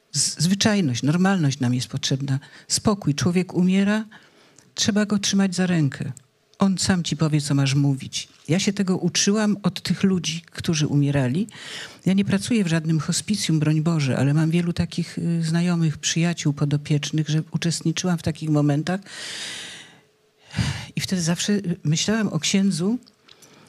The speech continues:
y, jak to strasznie jest potrzebna ta normalność. O to zresztą cały czas walczę, że człowiek z niepełnosprawnością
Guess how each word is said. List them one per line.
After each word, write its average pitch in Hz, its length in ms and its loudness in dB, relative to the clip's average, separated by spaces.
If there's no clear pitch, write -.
y, 160 380 0
jak 175 160 -2
to 202 100 0
strasznie - 500 0
jest 151 120 0
potrzebna 170 460 2
ta 156 140 0
normalność. 131 640 0
O 196 80 2
to 202 140 -2
zresztą 185 320 2
cały 175 260 0
czas 160 220 0
walczę, 143 420 0
że 147 120 -4
człowiek 185 380 0
z - 60 0
niepełnosprawnością 190 1080 2